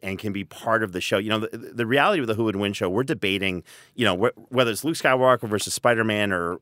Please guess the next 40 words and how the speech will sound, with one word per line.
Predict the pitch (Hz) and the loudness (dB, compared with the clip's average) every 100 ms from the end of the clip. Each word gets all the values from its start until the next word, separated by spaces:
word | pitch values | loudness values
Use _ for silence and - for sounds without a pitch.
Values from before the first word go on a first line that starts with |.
| - | -6
whomever. | 113 117 123 85 80 - - - _ | 0 0 0 -2 -4 -12 -20 -20 _
The | 107 131 | 0 2
reality | 113 127 165 190 120 | 6 6 6 4 4
is | 107 | 2
it's | 123 135 | 0 0
not, | 139 165 - _ _ _ | 0 0 -2 _ _ _
hey, | 139 | 0
I'm | 117 127 | 2 4
not | 165 - | 4 2
necessarily | 120 123 135 127 107 - | -2 -2 2 0 0 2
always | 110 123 123 120 107 | 6 6 6 2 0
wanting, | 110 98 107 107 107 98 - - | -2 2 2 2 0 -4 -4 4
I, | 120 156 | 4 6
I | |
wanna | 170 214 147 | 6 6 6
win, | 110 98 69 | 4 2 -2
of | - | -12
course, | - 151 85 - - - - | 0 2 2 0 -12 -12 2
but | 120 | 4
I | |
want | 113 123 143 | 6 4 2
the | 120 120 - | 0 -4 0
audience, | 95 117 151 92 73 80 - - _ _ _ - | 2 2 2 -2 -8 -14 -16 -18 _ _ _ -2
whether | 110 120 120 110 | 4 4 4 2
they're, | 110 101 101 98 _ _ _ _ | 2 2 0 -4 _ _ _ _
you | 113 | 0
know, | 104 90 | 2 2
they're | 87 120 120 | 2 4 6
live | 110 110 110 110 101 | 6 6 6 4 2
or | 101 92 | -2 -2
listening | 107 - 98 | -2 -6 -2
via | 95 | -4
podcast, | - 120 123 104 90 | -2 -2 -2 -2 -4
to | - | -6
be | 107 - | -10 -4
entertained | 107 110 104 104 | -4 -4 -4 -6
as | 92 | -6
possible. | - 87 92 - 143 156 - - - | -4 -2 -2 -2 -4 -4 -6 -20 -18
So | - - 117 110 107 110 | -2 4 6 6 4 0
when, | 104 110 107 104 104 95 | 0 2 2 0 -2 -6